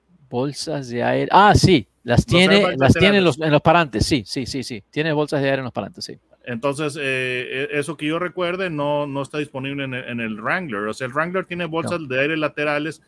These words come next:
Speaker 2: en los asientos, pero que yo recuerde no las tiene, no las tiene en,
Speaker 1: Correcto,
Speaker 2: ah,
Speaker 1: correcto,
Speaker 2: los
Speaker 1: correcto.
Speaker 2: tipo
Speaker 1: Ya,
Speaker 2: cortina.
Speaker 1: ya.
Speaker 2: Y de hecho ya me acordé por qué lo hablamos, porque tú me, me decías que le faltaba,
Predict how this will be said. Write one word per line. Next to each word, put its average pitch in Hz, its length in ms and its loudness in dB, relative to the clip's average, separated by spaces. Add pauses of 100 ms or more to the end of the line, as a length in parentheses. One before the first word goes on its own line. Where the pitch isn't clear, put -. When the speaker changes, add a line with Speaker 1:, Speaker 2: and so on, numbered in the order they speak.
(320)
Speaker 2:
en 120 160 -6
los 123 200 -2
asientos, 156 720 -6
pero 117 500 -4
que 123 60 -8
yo 143 120 -2
recuerde 165 440 -6
no 131 180 -4
las 139 180 -2
tiene, 139 440 -4 (520)
no 120 140 -2
las 143 180 2
tiene 143 520 -4
en, 113 200 -4
Speaker 1:
Correcto, 110 280 2
Speaker 2:
ah, 107 180 -4
Speaker 1:
correcto, 120 320 -2
Speaker 2:
los 110 100 -4
Speaker 1:
correcto. 131 160 -4
Speaker 2:
tipo 156 120 -6
Speaker 1:
Ya, 139 80 0
Speaker 2:
cortina. 147 400 0
Speaker 1:
ya. - 20 0
Speaker 2:
Y 143 80 0
de 175 100 0
hecho 196 160 -2
ya 196 140 2
me 202 80 0
acordé 180 300 -2
por 170 160 -6
qué 180 100 -6
lo 175 140 0
hablamos, 156 520 -2 (480)
porque 139 280 -2
tú 175 260 -2
me, 180 180 -2
me 151 120 -4
decías 160 340 -4
que 180 80 -10
le 156 100 -4
faltaba, 165 640 -2